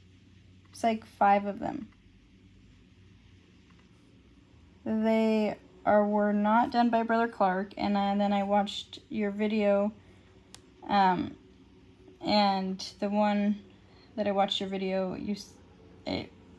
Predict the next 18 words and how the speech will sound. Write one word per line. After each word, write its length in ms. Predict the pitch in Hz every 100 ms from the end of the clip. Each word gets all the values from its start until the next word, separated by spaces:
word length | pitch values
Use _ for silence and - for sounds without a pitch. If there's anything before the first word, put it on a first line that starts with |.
| -
wasn't 640 | 202 202 202 202 190 - -
like 380 | 196 220 -
these 240 | - 277 285
ones, 500 | 294 285 285 285 - -
and 240 | 233 233
then 480 | 233 233 226 226 233 - - - -
I 120 | 214
even 220 | 208 208
looked 200 | 202 202
in 140 | - -
the 80 | 80 - -
book, 320 | 302 349 349
and 180 | - 220
I'm 140 | 214 220
trying 240 | 220 208
to 100 | 202
do, 140 | 208
like, 260 | 202 190 196